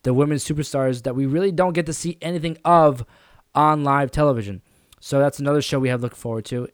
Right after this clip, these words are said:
And like I said, Wednesday is N X T and A E W. Thursday, we have, uh, uh, N X T U K. And Thursday will be the next show.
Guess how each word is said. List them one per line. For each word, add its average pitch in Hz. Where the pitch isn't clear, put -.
And 120
like 113
I 117
said, 123
Wednesday 135
is 127
N 127
X 123
T 131
and 123
A 123
E 117
W. 160
Thursday, 147
we 131
have, 123
uh, 110
uh, 113
N 143
X 135
T 139
U 127
K. 147
And 139
Thursday 208
will 202
be 175
the 156
next 151
show. 123